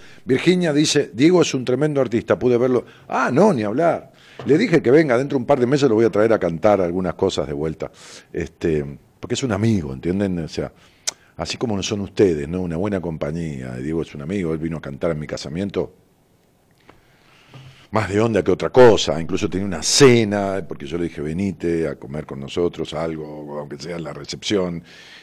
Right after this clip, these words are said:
y tenía una cena con su mujer, digo, se está por casar en treinta días, y,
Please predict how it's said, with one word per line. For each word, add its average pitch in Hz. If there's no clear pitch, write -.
y 80
tenía 71
una 80
cena 92
con 82
su 95
mujer, 131
digo, 98
se -
está -
por 76
casar -
en 76
treinta 80
días, 104
y, 69